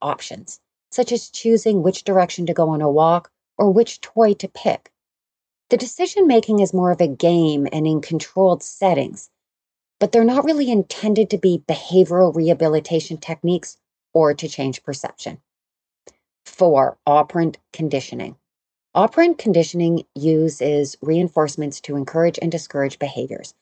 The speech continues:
I talk about operant conditioning in season one of this podcast. Kathy showed us in her course the effectiveness of positive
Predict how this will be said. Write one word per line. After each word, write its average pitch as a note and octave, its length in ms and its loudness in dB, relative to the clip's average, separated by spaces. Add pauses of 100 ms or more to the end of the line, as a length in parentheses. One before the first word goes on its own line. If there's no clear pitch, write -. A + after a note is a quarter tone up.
(160)
I D#3+ 100 0
talk E3+ 240 0
about F#3+ 220 4
operant F3 340 0
conditioning D3+ 580 -6
in C#3 120 -8
season C#3 320 -8
one C3+ 160 -4
of C3 100 -8
this C3 180 -8
podcast. - 760 -12 (840)
Kathy D4+ 680 -2 (240)
showed E3+ 380 4
us D3+ 220 0
in D#3 140 -6
her D#3 160 -2
course C3 440 -2
the D#3+ 180 -4
effectiveness G3+ 800 -4
of - 180 -14
positive D#3+ 500 -4